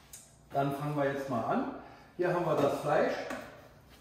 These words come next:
Das werde ich jetzt würzen und scharf anbraten und dann bei Niedertemperatur mit Kerntemperaturfühler in den Ofen schieben. Ähm, wer das zu Hause machen möchte, kann sich gerne einen Kerntemperaturfühler kaufen. Und gibt's also schon ganz günstig in verschiedenen Discountern.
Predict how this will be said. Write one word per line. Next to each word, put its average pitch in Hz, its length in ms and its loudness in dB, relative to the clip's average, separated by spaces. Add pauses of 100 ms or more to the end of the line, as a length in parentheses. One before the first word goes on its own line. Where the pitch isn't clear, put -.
(440)
Das 131 140 -4
werde 156 140 4
ich 151 40 -2
jetzt 143 240 -2
würzen 214 480 2
und 156 320 -4
scharf 147 340 2
anbraten 220 560 0
und 143 120 -6
dann 156 240 0
bei 131 120 2
Niedertemperatur 190 920 0
mit 180 280 0
Kerntemperaturfühler 170 1120 0
in 117 80 0
den 117 160 -2
Ofen 208 260 0
schieben. 233 360 0 (600)
Ähm, 160 560 8
wer 156 80 4
das 156 160 4
zu 139 120 4
Hause 226 220 6
machen 220 300 4
möchte, 196 460 0 (680)
kann 143 220 -2
sich 135 160 -4
gerne 135 320 2
einen 113 240 0
Kerntemperaturfühler 120 1000 -4
kaufen. 226 460 2 (360)
Und 110 100 -10
gibt's - 240 -8
also 117 400 -4
schon 113 220 -4
ganz 113 200 -6
günstig 196 400 -2
in 135 220 -6
verschiedenen 117 480 -6
Discountern. 175 680 0